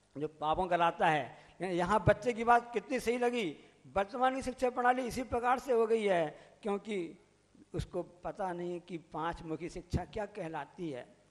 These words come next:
उस भारतीय तत्व के मूल तत्व में सबसे पहले पांच, पंचमुखी शिक्षा की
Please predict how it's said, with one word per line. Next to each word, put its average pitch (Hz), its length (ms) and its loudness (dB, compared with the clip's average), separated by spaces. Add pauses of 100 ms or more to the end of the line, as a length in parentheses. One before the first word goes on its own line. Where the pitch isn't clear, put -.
(460)
उस 196 120 0 (140)
भारतीय 202 360 6
तत्व 247 320 0
के 247 100 0
मूल 233 200 0
तत्व 247 360 2
में 262 120 2
सबसे 226 320 0
पहले 240 280 4
पांच, 240 340 2 (180)
पंचमुखी 240 420 0
शिक्षा 214 300 -2
की 233 180 -10